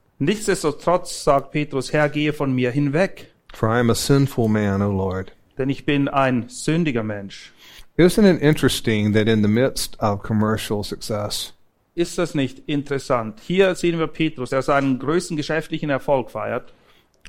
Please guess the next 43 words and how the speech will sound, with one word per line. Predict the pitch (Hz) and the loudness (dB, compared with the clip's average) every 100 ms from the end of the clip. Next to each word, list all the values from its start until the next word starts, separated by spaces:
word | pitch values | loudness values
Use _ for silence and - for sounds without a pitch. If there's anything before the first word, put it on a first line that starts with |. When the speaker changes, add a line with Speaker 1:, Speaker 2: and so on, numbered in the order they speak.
| - | 2
Speaker 2:
that | 127 123 107 | 4 6 4
he | 120 | 2
did | 127 131 | 2 4
not | 143 123 | 2 4
look | 127 123 | 2 2
at | 107 | -2
the | 110 | 0
amount | 107 104 | 2 0
of | 104 | -2
fish | - 135 113 95 - | -2 0 2 -2 -6
that | 92 | -8
Jesus | 107 95 95 - | -6 -6 -6 -6
gave | 98 101 98 | -6 -6 -8
him. | 92 98 - _ _ _ _ | -8 -10 -14 _ _ _ _
Speaker 1:
aber | 135 135 131 113 | -2 2 2 0
sein | - 139 131 | -2 0 0
Blick | 131 170 - | 0 -2 2
war | 131 | 0
nicht | 143 151 151 | 0 -2 0
auf | 127 - | 0 0
die | - | -2
Menge | 131 139 135 | 0 2 0
der | 120 110 | -2 -6
Fische | - 247 269 208 135 | -2 -2 2 2 2
gerichtet, | 123 120 120 135 113 | 0 -2 -4 -8 -6
die | 131 | -4
Jesus | 131 127 - | -4 -6 -6
ihm | 120 110 | -4 -2
gab. | 113 135 - - _ | 0 0 -2 -18 _
Speaker 2:
And | 120 117 110 | 0 2 2
as | 110 | 2
far | 147 135 131 | 4 4 4
as | |
we | 123 | 4
know, | 117 139 139 127 113 | 4 6 6 6 4
that | 107 | 2
Peter | 107 143 147 127 | -2 2 2 4
would | 117 | 4
be | 110 117 | 4 2
there | 113 110 101 | 4 2 4
holding | 127 123 147 | 4 4 4
the | 156 | 4
boat, | 127 110 120 | 6 6 4